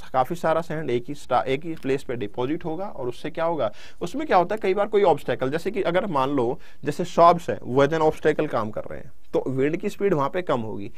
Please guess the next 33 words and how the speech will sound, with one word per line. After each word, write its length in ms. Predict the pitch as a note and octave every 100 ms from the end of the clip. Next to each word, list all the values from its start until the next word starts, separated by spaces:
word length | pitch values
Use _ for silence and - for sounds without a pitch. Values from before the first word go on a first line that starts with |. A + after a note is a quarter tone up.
| - -
धीरे 260 | C#3+ F#3 B3+
धीरे 200 | G#3 A3
क्या 140 | G#3+
होगा, 220 | E3+ E3 G3
वो 140 | G3
एक 140 | F#3
शेप 260 | - F#3 -
लेते 240 | B2 A#2+
चले 220 | A2 C3+ D3+
जाएंगे 260 | G#3 A3+
और 80 | E3
सैंड 260 | - A#2+ A2
ड्यून्स 220 | G#2 -
की 80 | B2
डेवलपमेंट 480 | B2 D#3 G#3+ G#3+
हो 80 | F3+
जाती 260 | D#3 C#3+ C#3
है। 60 |
तो 80 | D3
एक 140 | E3 -
ऑब्स्टेकल 540 | C#3 D3+ G#3+ G#3+ D4
उसके 240 | F3 -
अंदर 200 | A2+ D3+
जरूरी 360 | G#3 A2+ A#1+ D#2+
है। 300 | - - - -
पैराबोलिक 560 | B2+ D3 F3 F#3+ G#3+ A#3
अगर 140 | G3+
शेप 280 | F#3+ F#3 F3
होगी, 160 | A#2+ G#2+
तो 140 | G#2
पैराबोलिक 640 | G2 G2 A2+ B2+ C3+ D#3
ड्यून्स 300 | B2+ C#3+ F#3
कहलाएंगे। 480 | - E3 E3 F3 G#3+